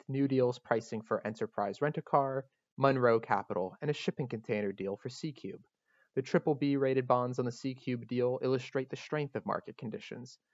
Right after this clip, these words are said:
with spreads on that bond coming in a full hundred and twenty-five basis points tighter than a similar deal by the same sponsor just in October last year. The much larger single A tranche exhibited tightening of seventy-five basis points over the same period.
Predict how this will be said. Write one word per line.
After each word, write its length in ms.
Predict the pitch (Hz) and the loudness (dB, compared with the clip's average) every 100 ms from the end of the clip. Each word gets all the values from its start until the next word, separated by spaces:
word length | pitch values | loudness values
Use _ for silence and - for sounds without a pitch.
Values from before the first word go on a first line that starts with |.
| _ _ | _ _
with 140 | 123 | -4
spreads 340 | - - 139 135 | -2 2 2 2
on 120 | 131 | -2
that 220 | 123 123 | -4 -2
bond 320 | 120 120 117 | -2 -2 -4
coming 300 | - 127 123 | -6 -4 -2
in 180 | 117 113 | -2 -2
a 120 | 113 117 | -4 -6
full 240 | - 151 | 2 2
hundred 300 | - 156 147 | 2 -2 -4
and 100 | 139 | -4
twenty-five 500 | - 139 135 131 127 | -4 -6 0 0 2
basis 360 | 143 143 139 - | 0 0 -4 -6
points 400 | - 139 131 - - | -4 -4 -6 -10 -2
tighter 340 | 160 107 - _ _ _ | 2 2 -2 _ _ _
than 120 | 127 | -2
a 20 | 117 | 0
similar 420 | - 165 147 117 | 0 0 2 0
deal 240 | 110 107 | 2 2
by 140 | 104 101 | 4 0
the 80 | |
same 260 | 104 - 117 | 0 -2 -2
sponsor 600 | 113 - 113 113 131 127 - _ - | -2 -2 -2 -2 -2 -2 -6 _ -2
just 220 | 131 143 | 0 0
in 120 | 131 | 0
October 540 | 135 139 - 160 127 98 | -2 -6 -2 0 0 -2
last 360 | 87 - - | -2 -6 -10
year. 260 | - - 123 _ _ _ _ _ _ _ - | -10 -10 -14 _ _ _ _ _ _ _ -4
The 80 | 123 | 2
much 240 | 131 127 | 2 4
larger 300 | 131 120 113 | 2 2 0
single 400 | - 117 110 107 | -2 -2 0 2
A 100 | 120 | 0
tranche 380 | 127 143 139 - | -2 -4 -4 -6
exhibited 520 | 123 120 123 123 123 | -6 -4 0 -2 -2
tightening 360 | - 123 127 123 | -2 -2 -2 -6
of 100 | - | -2
seventy-five 560 | 123 113 - 139 143 | -2 -2 -2 -2 0
basis 300 | 135 135 - | -2 -2 -6
points 360 | - 139 127 - | -10 -8 -8 -8
over 220 | - 131 120 | -2 0 0
the 80 | |
same 320 | 113 - 101 101 | -2 -4 -4 -6
period. 380 | 101 87 76 | -10 -10 -12